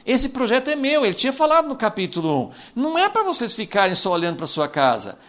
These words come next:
é pra vocês pensarem na minha." Agora, Deus, a gente não tem condições de fazer uma casa pro Senhor. E aí entra essa questão que é tão,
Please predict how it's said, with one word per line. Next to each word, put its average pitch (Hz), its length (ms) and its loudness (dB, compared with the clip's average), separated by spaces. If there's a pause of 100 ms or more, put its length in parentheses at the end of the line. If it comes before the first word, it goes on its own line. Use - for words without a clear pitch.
(160)
é 269 140 4
pra 359 160 4
vocês 254 260 0
pensarem 196 600 0
na 175 140 -2
minha." 147 480 -4 (260)
Agora, 269 280 -2
Deus, 247 520 -4
a 240 60 -6
gente 233 260 -8
não 247 180 -4
tem 254 220 -4
condições 262 760 -2
de 269 40 -6
fazer 254 240 -4
uma 233 160 0
casa 139 440 -2
pro 117 200 -10
Senhor. 107 460 -8 (760)
E 131 140 -2
aí 147 500 -4
entra 160 640 -4
essa 135 320 -8
questão 127 960 -8 (500)
que - 180 -6
é 139 60 -2
tão, 165 640 -4